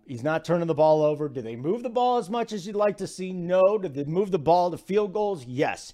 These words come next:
Is this team screwed without Russell Wilson? Yes. But the guy that at least would give the defense in a running game the best chance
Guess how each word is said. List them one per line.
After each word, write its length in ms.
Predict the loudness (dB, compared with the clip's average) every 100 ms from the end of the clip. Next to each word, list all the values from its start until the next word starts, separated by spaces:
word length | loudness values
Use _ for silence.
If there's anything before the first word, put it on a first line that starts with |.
| _ _ _ -10
Is 100 | -6
this 180 | -6
team 280 | -6 -6 -6
screwed 480 | -8 -6 0 0 2
without 340 | 2 2 2
Russell 300 | 2 0 -2
Wilson? 480 | -2 -2 -4 -6 -8
Yes. 600 | -4 -4 -4 -8 -12 -14 _ _ _ _ _ _ 2
But 300 | 2 2 -2
the 60 |
guy 320 | 2 2 4 2
that 140 | 0
at 100 | 0
least 260 | -4 -6 -8
would 140 | -4
give 240 | 0 0
the 80 | -2
defense 540 | -4 -4 -2 -2 -2 -4
in 100 | -4
a 40 |
running 340 | -2 -2 -4
game 200 | -4 -6
the 60 | -6
best 340 | -4 -6 -6
chance 540 | -10 -8 -6 -8 -12